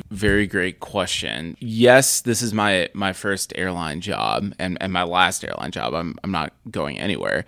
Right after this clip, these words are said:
But my time in the Air Force, I went to Hawaii, I went to the Azores, I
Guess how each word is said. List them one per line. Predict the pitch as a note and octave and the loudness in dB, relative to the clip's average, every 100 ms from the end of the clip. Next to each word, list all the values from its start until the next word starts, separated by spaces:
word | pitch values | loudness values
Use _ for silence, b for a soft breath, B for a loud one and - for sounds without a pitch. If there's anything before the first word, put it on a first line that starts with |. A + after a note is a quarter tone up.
| b b b _ _ - | b b b _ _ -12
But | G#2+ A#2 | 2 4
my | A2 A2 | 6 4
time | C3+ D3 | 4 4
in | C#3 | 4
the | F#2 | 4
Air | A2+ | 0
Force, | D3+ D2+ B1+ C#2 - - - | -2 -4 -6 -6 -8 -10 -8
I | - F#2 F#2+ F#2 F#2 | 0 2 4 4 2
went | F#2 F#2+ G2+ | 0 -4 -2
to | G2 | -2
Hawaii, | F#2+ F2+ E2+ F2 F2+ | 0 0 0 0 -2
I | |
went | E2+ F#2+ | -4 -6
to | F2+ | -6
the | B1 E2+ | -8 -6
Azores, | F2+ F#2 F2 F2 F2+ F#2 | -6 -4 -4 -4 -4 -4
I | F2+ F2 F2+ | -4 -4 -6